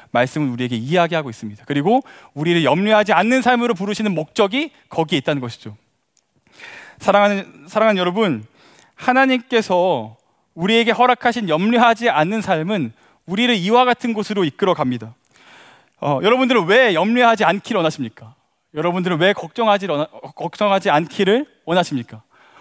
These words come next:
혹 여전히 내 삶에 내가 주인이 되어서 내가 원하는 것들을 위해서 그렇게, 어, 기도하고 염려하지 않기를 원하시는 것 아닙니까? 하나님의 관심은 거기에 있지 않다는 겁니다. 하나님의 관심은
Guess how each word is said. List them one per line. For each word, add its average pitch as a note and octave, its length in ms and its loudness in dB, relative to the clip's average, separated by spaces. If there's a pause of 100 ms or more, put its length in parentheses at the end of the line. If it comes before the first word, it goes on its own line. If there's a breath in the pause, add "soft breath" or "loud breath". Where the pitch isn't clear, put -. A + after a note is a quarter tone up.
(180 soft breath)
혹 A3+ 220 -2
여전히 G3 680 2
내 D#3 140 2
삶에 G#3 520 2
내가 E3+ 240 2
주인이 F#3 440 -4
되어서 D3 460 0
내가 G3 200 2
원하는 B3+ 460 2
것들을 A#3+ 420 -4
위해서 F#3+ 300 -2
그렇게, E3 600 -4 (320 loud breath)
어, - 100 -10
기도하고 F3 640 0 (240)
염려하지 D#3+ 380 0
않기를 G3 480 -2
원하시는 D#3 440 -2
것 D3 120 -2
아닙니까? B2 380 -6 (760 soft breath)
하나님의 C4+ 540 2
관심은 D3 300 -2
거기에 C3+ 220 -6
있지 C3+ 140 -4
않다는 A#2+ 280 -4
겁니다. G2+ 240 -12 (560)
하나님의 B3 320 2
관심은 G3 480 0